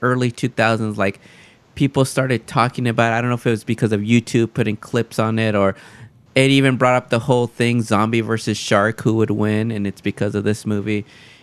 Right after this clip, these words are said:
You know, so I remember watching that, and I even, there was a professor at M C C, Mesa Community College, that started a zombie class, and he ha-, he had me help him come up with zombie movies to watch,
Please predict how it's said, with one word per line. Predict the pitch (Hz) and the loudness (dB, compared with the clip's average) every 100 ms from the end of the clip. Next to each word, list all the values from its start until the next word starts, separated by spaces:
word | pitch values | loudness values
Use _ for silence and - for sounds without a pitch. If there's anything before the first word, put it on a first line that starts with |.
| - | -2
You | 135 | 2
know, | 131 | 4
so | 135 139 | 4 4
I | |
remember | 143 147 151 151 147 | 4 2 2 2 2
watching | 127 127 143 139 | 4 2 2 -2
that, | 120 110 107 | 0 0 0
and | 135 120 | 0 0
I | 123 | 2
even, | 131 131 123 110 - _ _ _ - | 0 0 0 -4 -10 _ _ _ -8
there | 120 120 | 0 0
was | 120 | 0
a | 117 _ _ _ _ - | -4 _ _ _ _ -4
professor | 139 117 123 127 120 | -2 2 0 2 2
at | 104 - | 0 0
M | 131 131 | 0 0
C | 117 | -4
C, | 113 123 | -4 -2
Mesa | 110 117 113 | 0 0 -2
Community | - 113 113 110 | -2 -2 -2 -2
College, | 120 107 98 - | -2 0 -2 -4
that | 107 | -6
started | - 110 110 101 | 0 0 0 -2
a | |
zombie | 98 113 165 165 | 0 2 2 0
class, | - 107 104 107 - - _ - _ _ _ - | 0 0 0 -4 -12 -20 _ -20 _ _ _ -2
and | 131 | 0
he | 127 147 147 | 2 4 4
ha-, | 127 143 131 117 - | 4 2 0 -6 -8
he | 135 139 | -4 0
had | 151 131 | 0 0
me | 123 123 | -2 -2
help | 117 120 131 | 2 0 0
him | 107 98 | -2 -4
come | - 117 | -4 -4
up | 107 - | -4 -4
with | 101 | -4
zombie | 104 101 101 | -4 -4 -4
movies | 98 98 95 95 | -4 -4 -4 -8
to | - 101 | -6 -4
watch, | 101 98 | -2 -2